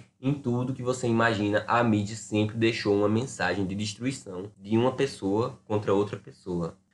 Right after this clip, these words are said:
É aquele velho lema, né, do dividir pra conquistar, e isso acontece, isso aí a gente vê que acontece não só no Brasil, mas no mundo inteiro.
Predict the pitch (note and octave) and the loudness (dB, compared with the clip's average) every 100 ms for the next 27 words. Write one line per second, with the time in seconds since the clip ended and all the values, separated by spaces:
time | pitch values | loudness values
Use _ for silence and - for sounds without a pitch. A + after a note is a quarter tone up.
0 | _ D#3+ F#3+ G#3 G#3+ G3 B2 C#3 D3 D#3 | _ 6 6 8 4 4 6 8 10 10
1 | A#2+ B2 B2 A2+ A#2 A2+ B2 A2+ A2 A#2 | 8 8 8 6 4 2 0 0 2 2
2 | A#2+ A#2+ C3+ - G2+ G#2 A#2+ E3+ D#3+ E3 | 2 -2 -6 2 6 8 8 6 2 0
3 | - E3+ G3 C3 G#2+ A#2+ C3 B2 A#2+ A#2 | 0 0 2 4 4 4 0 -4 0 2
4 | A#2 B2 - G#2 G#2+ C3 G#2+ G2+ - G#3+ | 2 -2 0 2 2 2 2 2 2 0
5 | F#3+ D#3+ C#3+ B2+ A#2 A2+ A2+ - A2 A2+ | 2 4 6 6 6 4 4 2 4 6
6 | A#2+ B2 C#3+ G2 F2+ B2 | 4 0 -2 0 2 0